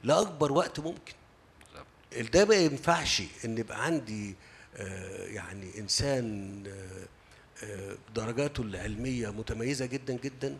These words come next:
Speaker 1: واللياقة الطبية أو الصحية أو البدنية، آه، أقل من كده.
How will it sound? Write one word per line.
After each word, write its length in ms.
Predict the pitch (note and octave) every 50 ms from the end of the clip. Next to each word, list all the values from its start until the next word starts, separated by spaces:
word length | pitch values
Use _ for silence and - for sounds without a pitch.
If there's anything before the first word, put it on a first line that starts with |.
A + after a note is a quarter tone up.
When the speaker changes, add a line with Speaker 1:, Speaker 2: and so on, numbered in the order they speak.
| - - - - - - - - - -
Speaker 1:
واللياقة 840 | A2 A2 B2 C#3 C#3+ C#3+ C#3 - B2 A2 G#2 A2+ B2 C3+ B2+ - B2
الطبية 560 | - - - A2 F#2+ G2+ A#2 B2+ B2 A#2+ A2+
أو 200 | - - C#3+ C#3+
الصحية 720 | B2+ - - - - - - - B2 B2+ B2+ B2+ B2 A2+ - - - - - - - - - - - - - - -
أو 160 | B2+ C3+ C3
البدنية، 760 | A#2 G#2 A2+ A2 G2+ G#2+ A2+ A#2+ A#2+ A#2+ A#2+ A#2+ A2+ G#2+ G#2 - - -
آه، 400 | G#2 F#2+ F#2 F#2 F#2 - G#2+ -
أقل 180 | C#3+ C3 A2+ G#2
من 120 | G2+ G2+ -
كده. 120 | - -